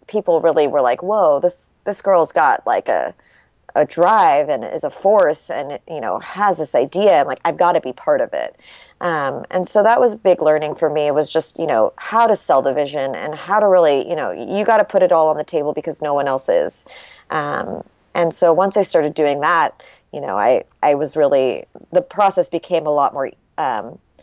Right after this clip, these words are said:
I wouldn't say easy, but it just became a lot more, you know,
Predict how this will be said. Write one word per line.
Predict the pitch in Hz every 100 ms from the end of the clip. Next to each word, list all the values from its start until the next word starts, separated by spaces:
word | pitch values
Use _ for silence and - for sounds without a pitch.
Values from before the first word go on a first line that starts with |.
| _ _ _
I | 349
wouldn't | 247
say | - 160
easy, | 254 294 190 165
but | 151 113
it | 170
just | 185 -
became | 180 - 180 160
a |
lot | 151
more, | - 143 139 -
you | 165
know, | 120 95 -